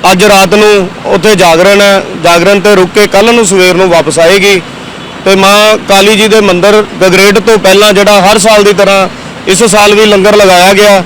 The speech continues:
ਹਰ ਸਾਲ ਹੀ ਇਸ ਤਰ੍ਹਾਂ ਲੰਗਰ ਲੱਗਦਾ ਹੈ। ਮਾਂ ਦੇ ਆਸ਼ੀਰਵਾਦ ਦੇ ਨਾਲ ਔਰ ਸਾਰੀਆਂ ਸੰਗਤਾਂ ਦੇ, ਕੀ ਨਾਮ, ਜੋਸ਼ ਦੇ ਨਾਲ ਇਹ ਹਰ ਸਾਲ ਇਸੇ ਤਰ੍ਹਾਂ ਲੱਗਦਾ ਜਾ ਰਿਹਾ ਔਰ ਮਾਂ ਮਾਈ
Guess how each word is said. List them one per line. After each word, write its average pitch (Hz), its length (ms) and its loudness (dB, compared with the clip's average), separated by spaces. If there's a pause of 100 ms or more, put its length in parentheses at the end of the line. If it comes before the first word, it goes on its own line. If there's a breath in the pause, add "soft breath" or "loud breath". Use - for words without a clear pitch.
(840)
ਹਰ 220 80 2
ਸਾਲ 254 240 2
ਹੀ 247 320 2
ਇਸ 202 80 -2
ਤਰ੍ਹਾਂ 226 240 0
ਲੰਗਰ 214 300 2
ਲੱਗਦਾ 185 240 2
ਹੈ। 190 200 0 (400)
ਮਾਂ 190 300 2
ਦੇ 220 160 2
ਆਸ਼ੀਰਵਾਦ 208 560 2
ਦੇ 220 180 0
ਨਾਲ 214 320 2 (380)
ਔਰ 214 280 2
ਸਾਰੀਆਂ 233 440 2
ਸੰਗਤਾਂ 202 400 2
ਦੇ, 202 280 2 (480)
ਕੀ - 80 0
ਨਾਮ, 208 240 2 (880)
ਜੋਸ਼ 196 320 0
ਦੇ 226 140 0
ਨਾਲ 185 300 0 (480)
ਇਹ 220 120 2
ਹਰ 208 300 0
ਸਾਲ 214 380 0 (160)
ਇਸੇ 233 280 0
ਤਰ੍ਹਾਂ 233 240 2
ਲੱਗਦਾ 208 300 2
ਜਾ 196 180 2
ਰਿਹਾ 220 160 2
ਔਰ 220 120 2
ਮਾਂ 202 280 0
ਮਾਈ 208 320 2